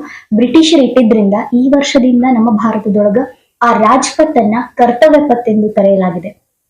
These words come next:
ಜಗತ್ ಪ್ರಸಿದ್ಧವಾದಂತಹ ರಾಷ್ಟ್ರೀಯ ಪರೇಡ್ ನಡೆಯುತ್ತದೆ. ಸೈನ್ಯ ಪಡೆ, ವಾಯುಪಡೆ, ನೌಕಾಪಡೆ ಮತ್ತು ಭಾರತ ದೇಶದ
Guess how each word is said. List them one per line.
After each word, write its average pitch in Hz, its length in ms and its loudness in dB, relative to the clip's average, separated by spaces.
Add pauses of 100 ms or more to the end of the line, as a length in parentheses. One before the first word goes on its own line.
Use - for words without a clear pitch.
(240)
ಜಗತ್ 233 480 2
ಪ್ರಸಿದ್ಧವಾದಂತಹ 247 1000 2
ರಾಷ್ಟ್ರೀಯ 226 440 0
ಪರೇಡ್ 214 360 2
ನಡೆಯುತ್ತದೆ. 190 680 -4 (260)
ಸೈನ್ಯ 220 340 0 (140)
ಪಡೆ, 185 360 -2
ವಾಯುಪಡೆ, 208 600 0
ನೌಕಾಪಡೆ 202 880 0
ಮತ್ತು 208 240 -2
ಭಾರತ 247 460 2
ದೇಶದ 214 380 0